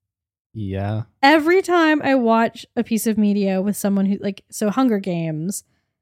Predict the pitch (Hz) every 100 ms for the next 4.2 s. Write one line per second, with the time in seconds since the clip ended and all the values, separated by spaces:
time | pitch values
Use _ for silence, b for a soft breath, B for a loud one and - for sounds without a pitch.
0 | _ _ _ - 208 180 151 160 147 -
1 | - 202 196 208 196 - - - 104 147
2 | 165 - _ _ _ _ 277 311 302 254
3 | 214 170 185 - b b 254 226 - 247
4 | 269